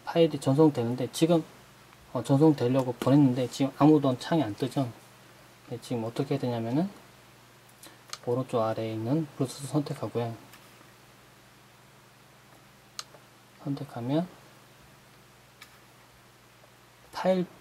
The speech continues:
받기라고 있습니다. 네, 파일 받기. 여기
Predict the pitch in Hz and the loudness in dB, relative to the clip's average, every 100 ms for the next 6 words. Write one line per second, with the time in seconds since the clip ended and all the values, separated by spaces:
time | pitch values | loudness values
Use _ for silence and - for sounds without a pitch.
0 | - - - - 175 - 175 135 - 113 | -20 -20 -18 -4 -4 0 2 2 0 -8
1 | 104 104 - - 113 107 - 143 123 135 | -8 -10 -16 -14 -14 -12 -8 -8 -6 -8
2 | - 110 - - - 120 | -8 -10 -12 -14 -14 -10